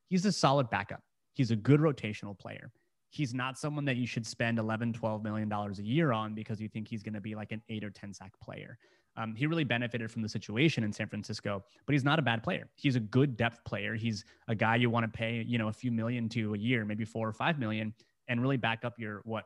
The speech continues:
what Saleh will call the Bravo group. Um, th-, this terminology is one that comes from Wide Nine and, and Chris Kosurik. I'm not sure if, if, uh, Saleh's gonna take it, but you've got your alphas, your bravos, and your turbos. Alpha is gonna be your starter, and, and then your bravo is gonna be, like, your backup unit,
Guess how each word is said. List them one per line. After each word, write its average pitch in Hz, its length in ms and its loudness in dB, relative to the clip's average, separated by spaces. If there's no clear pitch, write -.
what 107 160 -4
Saleh 120 260 0
will 110 120 0
call 110 160 -4
the 101 80 -4
Bravo 98 480 -2
group. - 320 -14
Um, 101 240 -6
th-, 131 120 -6
this 185 160 4
terminology 131 480 2
is 110 100 0
one 117 140 -2
that 117 120 0
comes 120 220 -2
from 120 140 -4
Wide 110 280 -2
Nine 107 280 -4
and, 110 120 -4
and 107 120 -4
Chris 113 160 -2
Kosurik. 110 460 -6
I'm 113 100 -6
not 98 160 -4
sure 110 240 -2
if, 104 80 -4
if, 123 380 2
uh, 120 180 0
Saleh's 110 320 -2
gonna 110 140 -2
take 110 260 -8
it, 117 100 0
but 113 80 -4
you've 110 120 -4
got 110 120 -4
your 107 120 -4
alphas, 113 400 2
your 110 80 -2
bravos, 104 420 -4
and 107 80 -2
your 98 80 -4
turbos. 117 560 -4
Alpha 123 300 4
is 117 140 0
gonna 113 160 -2
be 113 100 -4
your 101 120 -6
starter, 117 520 -4
and, 117 140 2
and 117 140 2
then 117 100 0
your 110 200 0
bravo 117 320 2
is 107 100 0
gonna 110 120 -2
be, 107 100 0
like, 107 160 -2
your 101 80 -4
backup 104 400 -6
unit, 127 260 -2